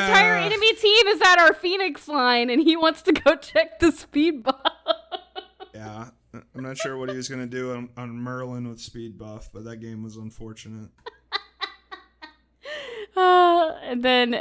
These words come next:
Speaker 1: uh, we did play, uh, two more after that. Uh, another assault.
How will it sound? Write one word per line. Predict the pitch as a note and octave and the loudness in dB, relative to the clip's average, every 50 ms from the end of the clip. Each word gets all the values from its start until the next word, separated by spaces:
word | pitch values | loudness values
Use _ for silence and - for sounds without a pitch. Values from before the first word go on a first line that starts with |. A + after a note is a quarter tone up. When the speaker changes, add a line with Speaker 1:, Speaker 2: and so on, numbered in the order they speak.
| - - | -2 2
Speaker 1:
uh, | - A3 A3 G#3+ G#3 G#3 G3 F3+ - G1+ - - - - - - | 4 6 6 6 6 4 2 0 -4 -10 -16 -14 -14 -14 -14 -8
we | - G3+ A3 | -4 -2 -2
did | G#3+ G#3+ A3 G#3 G#3 G#3 | 0 2 2 2 2 2
play, | - - A3 G#3 F#3+ F#3+ F#3+ F#3 F3+ F3+ F3 | 0 0 0 4 4 4 4 2 0 -2 -2
uh, | - - F#3 E3 E3 E3 E3 D#3+ F3 F3 - _ _ _ _ _ _ _ _ _ _ _ _ _ - | -2 -2 -2 0 0 -2 -2 -4 -6 -8 -12 _ _ _ _ _ _ _ _ _ _ _ _ _ -4
two | - - D#4+ E4 | 2 4 6 8
more | D#4 D4 C4+ | 8 8 8
after | A#3+ G3+ F#3+ - - F#3 | 8 6 4 2 0 -2
that. | F3+ E3+ E3+ E3+ E3 E3 - | 0 0 0 0 0 -2 -4
Uh, | - F3 E3+ D#3+ D#3+ D#3+ D#3+ D#3+ - - - - - - | -4 -4 -2 -2 -2 -2 -4 -6 -8 -10 -14 -18 -14 -10
another | - G3 G3 G3 F#3+ F#3 F#3 F3 | -6 -2 0 2 2 4 4 4
assault. | E3+ F3+ - - F#3 F3 E3+ E3+ E3 E3 - | 2 0 -2 0 0 2 2 2 0 -2 -4